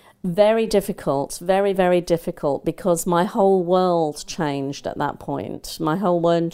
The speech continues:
world changed at that point. I, um, I hadn't long been, um, so let me try and work on, on what things there were. So how do, when, oh, okay. So I hadn't actually separated from my husband at that time,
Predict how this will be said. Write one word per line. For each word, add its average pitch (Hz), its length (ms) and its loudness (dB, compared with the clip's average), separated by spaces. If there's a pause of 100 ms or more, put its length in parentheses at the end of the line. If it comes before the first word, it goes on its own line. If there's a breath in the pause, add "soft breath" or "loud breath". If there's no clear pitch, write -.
world 175 320 4
changed 143 440 -6
at - 100 -8
that - 380 -6
point. 143 280 -6 (360 loud breath)
I, 156 380 4
um, 151 260 2
I 165 100 -2
hadn't 190 380 0
long 175 320 2
been, 156 440 0
um, 147 720 -2 (1700 soft breath)
so - 200 -10
let 180 140 -6
me - 60 -10
try 190 200 -10
and 170 100 -4
work 165 280 -6
on, 151 440 -10
on 151 260 -10
what - 220 -14
things 151 300 -10
there 147 100 -10
were. 156 300 -12 (220)
So 170 240 -8
how 208 260 -8
do, 226 180 -12
when, 190 460 -6
oh, 185 100 4
okay. 196 380 -2 (400 loud breath)
So 165 320 -2
I 175 120 -4
hadn't 202 400 -6
actually 156 340 -12
separated 151 560 -12
from 147 140 -10
my 147 120 -8
husband 143 440 -12
at 151 100 -14
that - 180 -14
time, 135 380 -10